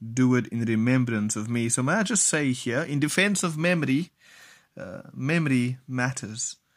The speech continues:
Very often when you read church history, uh, you would often see this description when it comes to Zwingli of mere memorial, or you believe it is just a memory. And so I just want to say at the outset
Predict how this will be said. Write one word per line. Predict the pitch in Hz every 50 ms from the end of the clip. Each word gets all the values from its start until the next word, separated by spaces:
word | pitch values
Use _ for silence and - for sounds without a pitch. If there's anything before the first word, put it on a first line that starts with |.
| _ _ _ _ -
Very | 127 131 143 156 135
often | 104 143 147 - - 139 135
when | 131 131 127
you | 127 127
read | 127 131 131 131 127
church | - - 131 117 117 -
history, | - 131 131 - - - 139 135 139 - - - - - - - - - _ _ -
uh, | 104
you | 107 110
would | 110 107
often | 90 120 127 - - 131 127 123
see | - - - 123 120 117
this | 117 117 110 110 - - - - - - - - - - - -
description | - 117 - - - 147 151 156 147 - - 131 107 104 104 117 - _ _ _ _ _ _ _ _ -
when | - 113 113
it | 113 107
comes | - 131 120 120 120 -
to | - 127
Zwingli | 113 113 120 135 151 147 123 110 107 101 95 101 113 -
of | - 107 110 107 107 - -
mere | 117 110 117 120 127 131 139 143 143 143 143
memorial, | 143 139 139 135 131 131 131 131 135 131 127 113 98 90 87 - 110 - _ _ _ _ -
or | 113
you | 120 120 127
believe | 123 135 127 131 139 143
it | 151 151
is | 143 135 127 -
just | - - - 156 151 - - - -
a | 135
memory. | 127 123 123 123 123 117 104 110 85 - _ _ _ _ _ _ _ _ _ _ _ _ - - - _ _ _ -
And | - -
so | - 127
I | 123 139
just | 165 190 -
want | - 208 196 190
to |
say | 180 - - 156 143 135 123 - - _ _ _ _ _
at | - 123 135 127
the | - 156 143 131
outset | 113 104 107 107 - - 101 92 95 - -